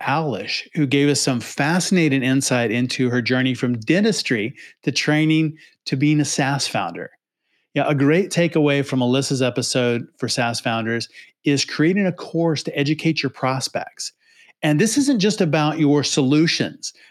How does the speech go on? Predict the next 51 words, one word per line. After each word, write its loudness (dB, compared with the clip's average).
Uh, 0
a 2
lot 2
of 2
us 2
kinda 0
gravitate 0
to -4
that. 0
Like, 0
"I'll -4
make 2
a 2
video 2
about 0
my -2
solutions," -2
but 0
make 2
a -2
course 0
about 0
industry 0
topics, -4
trends, -2
hot -2
issues, 0
things 0
that 0
they 2
care -2
about. -2
Educate -2
them, -10
because 2
that 2
increases 2
authority 0
and 0
increases 0
the 2
know, 2
like, 0
and -6
trust -4
factor -2
for -2
your 0
company -6
as -8
well. -6